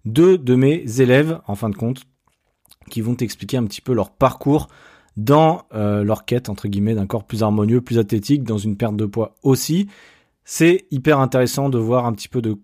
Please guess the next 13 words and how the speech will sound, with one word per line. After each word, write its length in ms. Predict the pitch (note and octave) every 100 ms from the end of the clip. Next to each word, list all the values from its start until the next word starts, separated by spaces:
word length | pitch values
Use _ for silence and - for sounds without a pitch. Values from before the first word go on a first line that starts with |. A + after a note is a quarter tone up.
| _ _ _
comparer 480 | C3+ C#3 C#3 B2 C#3
leurs 260 | B2 A2+
expériences 560 | A#2 - A#2 A2 A#2 -
avec 200 | G#2 G#2
les 120 | G#2+
tiennes. 180 | G2+ B2+
Tu 140 | B2
vas 40 | G#2
voir, 160 | A2
ils 120 | A2+ G2
ont 40 |
tous 300 | - A#2 -
une 380 | G#2+ G2 F#2